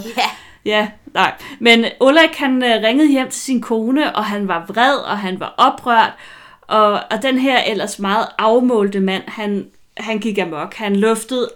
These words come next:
Speaker 2: alle sine følelser over for Sovjet, og det her, der var sket, og alt muligt andet, øh, i den her samtale.
Speaker 1: Og det Oleg måske, eller måske ikke vidste, var
Speaker 2: Han burde måske have vidst det.
Speaker 1: Ja, jeg tror altså også, han har vidst det,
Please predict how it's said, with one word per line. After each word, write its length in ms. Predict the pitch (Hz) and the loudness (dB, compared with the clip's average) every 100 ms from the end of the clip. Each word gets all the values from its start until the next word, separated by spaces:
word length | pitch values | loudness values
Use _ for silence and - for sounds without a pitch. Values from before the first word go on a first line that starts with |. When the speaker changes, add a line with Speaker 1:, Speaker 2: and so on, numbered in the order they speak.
| - | 0
Speaker 2:
alle 340 | 254 262 311 | 2 2 0
sine 240 | 311 294 226 | -2 -2 -2
følelser 460 | 208 185 202 214 | 0 0 0 -4
over 240 | 233 180 190 | -4 -4 -4
for 280 | 196 185 180 | -4 -6 -6
Sovjet, 640 | - 175 175 233 302 294 | -8 -10 0 2 2 -2
og 180 | 120 190 | -10 -4
det 120 | 202 | -4
her, 120 | 214 | -4
der 120 | - - | -8 -12
var 100 | 196 | -10
sket, 800 | - - 285 - - 262 254 - | -8 -4 -4 -4 -4 -8 -10 -8
og 220 | 208 196 196 - - - - | -6 -4 -6 -14 -20 -20 0
alt 220 | 285 262 | 2 2
muligt 240 | 254 254 160 | 0 0 0
andet, 400 | 175 208 247 254 - - | 0 -2 -2 -6 -14 -10
øh, 240 | - 220 214 - - | -2 0 0 -2 0
i 100 | 262 | 2
den 200 | 233 208 | 2 -2
her 180 | 196 190 | -2 -4
samtale. 720 | 190 151 160 - 165 156 170 - - - _ _ _ _ _ _ | -4 -6 -6 -8 -10 -10 -16 -20 -20 -20 _ _ _ _ _ _
Speaker 1:
Og 180 | 220 214 | -10 -6
det 200 | 247 254 - | -2 -2 -4
Oleg 280 | - 226 240 240 | -8 -6 -6 -8
måske, 540 | 202 202 233 226 220 - | -14 -8 -6 -6 -8 -20
eller 300 | - - - - | -20 -20 -20 -20
måske 340 | 175 - 175 | -18 -10 -8
ikke 280 | 208 277 233 | -6 -4 -2
vidste, 300 | 196 196 180 | -2 -4 -8
var 60 | 185 | -6
Speaker 2:
Han 100 | 196 | -2
burde 200 | 254 254 254 | -2 -2 -4
måske 260 | 214 202 | -6 -4
have 140 | 190 165 | -6 -6
vidst 320 | 139 - - | -12 -12 -16
det. 80 | 190 _ _ _ _ _ - _ | -20 _ _ _ _ _ -20 _
Speaker 1:
Ja, 220 | 208 190 143 - | -4 -4 -4 -10
jeg 120 | 170 | -10
tror 240 | - 190 | -4 -4
altså 200 | 143 - | -4 -8
også, 180 | 147 - | -10 -10
han 80 | 196 | -12
har 80 | 170 | -10
vidst 340 | 160 185 - | -6 -6 -6
det, 120 | - | -12